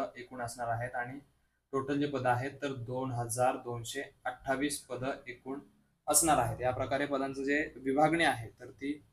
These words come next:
अ, दिलेली आहे. तो कोणाला काही डाऊट असेल तर कमेंट सेक्शनमध्ये नक्की सांगू शकणार आहात. आणि आपल्या चॅनलला सबस्क्राईब करायला विसरू नका, जेणेकरून नवीन नवीन अपडेट जे आहेत, तर ते तुम्हाला मिळत राहतील. आणि अशाच अपडेटसाठी, अ, आपलं Telegram चॅनेल देखील आहे, त्याला देखील तुम्ही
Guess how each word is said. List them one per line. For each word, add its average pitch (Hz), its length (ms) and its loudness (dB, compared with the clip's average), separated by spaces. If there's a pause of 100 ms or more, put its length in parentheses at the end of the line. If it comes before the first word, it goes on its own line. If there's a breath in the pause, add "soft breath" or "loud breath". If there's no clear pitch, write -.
(340)
अ, 123 160 2
दिलेली 139 320 4
आहे. 135 240 4
तो 131 300 -2
कोणाला 131 280 2
काही 135 200 2
डाऊट 131 280 2
असेल 135 300 -4
तर 143 80 -6
कमेंट 123 320 -6
सेक्शनमध्ये 127 540 -8
नक्की 127 320 -10
सांगू 120 340 -2
शकणार 120 320 -4
आहात. 120 200 0 (480)
आणि 143 520 0
आपल्या 127 220 0
चॅनलला 131 320 0
सबस्क्राईब 143 420 0
करायला 147 280 2
विसरू 135 220 -4
नका, 131 200 -2
जेणेकरून 131 480 -4
नवीन 127 220 -6
नवीन 131 300 -4
अपडेट 147 480 -2
जे 139 80 4
आहेत, 120 220 -2 (480)
तर 123 80 -10
ते 127 120 -4
तुम्हाला 127 300 -2
मिळत 123 320 -4
राहतील. 123 420 -2 (320)
आणि 127 160 -2
अशाच 135 300 0
अपडेटसाठी, 127 920 -2
अ, 123 60 -4
आपलं 120 540 2
Telegram 127 360 -2
चॅनेल 135 240 2
देखील 131 240 -2
आहे, 127 140 2
त्याला 123 240 -2
देखील 120 260 -12
तुम्ही 131 220 -16